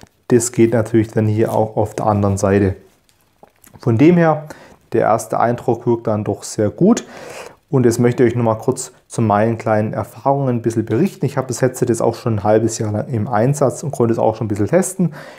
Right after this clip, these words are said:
Die Qualität, die Sprachqualität ist eigentlich recht gut.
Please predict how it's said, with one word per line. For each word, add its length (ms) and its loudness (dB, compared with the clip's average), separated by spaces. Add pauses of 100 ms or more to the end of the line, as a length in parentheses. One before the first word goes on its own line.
(180)
Die 80 -8
Qualität, 720 0
die 60 -8
Sprachqualität 960 -2
ist 100 -2
eigentlich 400 -4
recht 260 -2
gut. 280 0